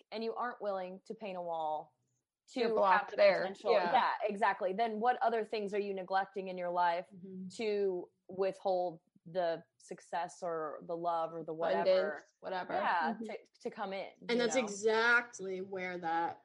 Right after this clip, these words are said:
Speaker 3: man luck, that other portion happens, right? You maybe even could rotate your desk because this is, that's easy. You're like, "It's my space. I have control over it." But if you don't apply for the jobs, like, if you don't go on the dates,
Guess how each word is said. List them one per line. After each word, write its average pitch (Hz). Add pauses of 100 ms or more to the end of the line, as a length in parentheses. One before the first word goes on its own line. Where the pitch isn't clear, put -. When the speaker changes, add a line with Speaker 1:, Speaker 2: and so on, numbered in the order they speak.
(160)
Speaker 3:
man 196
luck, 143 (320)
that 175
other 175 (140)
portion 165
happens, 175
right? 180 (480)
You 254
maybe 214
even 190 (360)
could 233
rotate 208
your 190
desk 180
because 196
this 202
is, 185
that's 196
easy. 185
You're 185
like, 175
"It's 190
my 180
space. 180
I 170
have 175
control 180
over 180
it." 175 (320)
But 190
if 190
you 208 (220)
don't 196
apply 175
for 180
the 180
jobs, 175 (600)
like, 170
if 190
you 214
don't 196
go 196
on 190
the 185
dates, -